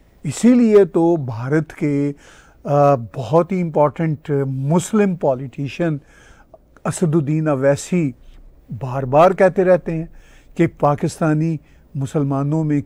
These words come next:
क्या क्रेजीनेस है। वो तो पागलपन का लफ्ज़ इस्तेमाल करते हैं। शायद इसी वजह से ये शख्स मजबूर हुआ जो पाकिस्तानी बोल रहा है कि भाई हिंदुस्तानी मुसलमानों पे ट्रस्ट ना करें। भाई सवाल ये है कि किसने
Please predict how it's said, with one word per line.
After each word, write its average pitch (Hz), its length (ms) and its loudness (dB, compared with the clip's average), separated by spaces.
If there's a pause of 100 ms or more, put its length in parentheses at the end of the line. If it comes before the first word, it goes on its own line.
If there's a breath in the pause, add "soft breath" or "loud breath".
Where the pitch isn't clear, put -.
क्या 143 240 -4
क्रेजीनेस 147 720 -6
है। 147 100 -18 (260)
वो 160 60 2
तो 156 100 -2
पागलपन 180 600 0
का 185 100 -2
लफ्ज़ 170 320 -4
इस्तेमाल 147 400 -6
करते 143 320 -14
हैं। - 260 -20 (300 soft breath)
शायद 175 300 6
इसी 247 320 2
वजह 208 280 8
से 175 140 0
ये 156 280 0
शख्स - 320 -8
मजबूर 139 380 -4
हुआ 151 200 0
जो 139 120 -4
पाकिस्तानी 143 600 -8 (360 soft breath)
बोल 147 220 2
रहा 151 180 4
है 147 140 2
कि 147 160 -6
भाई 139 140 -2
हिंदुस्तानी 143 600 -4
मुसलमानों 135 640 -4
पे 139 120 -6
ट्रस्ट - 320 -12
ना 139 100 -6
करें। 147 260 -8
भाई 202 80 -6
सवाल 160 500 2
ये 165 340 -2
है 151 240 -4 (500 soft breath)
कि 226 80 2
किसने 302 920 4